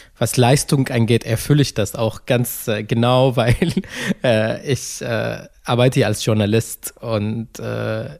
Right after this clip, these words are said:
in einem großen Medienhaus und denk mir einfach so, ja, was wollt ihr noch von mir noch mehr haben? Also hab die Sprache gelernt, hab studiert, <laughs> arbeite jetzt und, ähm, hab genau, also das Bild,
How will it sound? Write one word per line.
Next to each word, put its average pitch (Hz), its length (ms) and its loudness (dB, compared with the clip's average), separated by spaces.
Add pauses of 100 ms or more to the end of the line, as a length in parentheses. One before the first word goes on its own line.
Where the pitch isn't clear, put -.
(140)
in 123 180 -2
einem 117 180 2
großen 117 320 2
Medienhaus 104 720 2
und 107 480 -4
denk 120 480 -2
mir 120 280 2
einfach 117 280 2
so, 110 400 2 (600)
ja, 131 400 2
was 131 180 2
wollt 135 160 4
ihr 143 100 2
noch 135 140 0
von 135 160 2
mir 139 400 4
noch 139 380 -2 (420)
mehr 147 440 2
haben? 160 420 0
Also 117 400 0 (240)
hab 127 140 2
die 135 100 6
Sprache 131 360 2
gelernt, 131 340 4
hab 131 100 -2
studiert, 143 580 2 (220)
<laughs> 233 200 2
arbeite 151 560 2
jetzt 147 300 2
und, 123 380 -4
ähm, 120 480 -2 (680)
hab 131 300 -4
genau, 143 400 4
also 127 220 -2
das 135 260 0
Bild, 139 400 0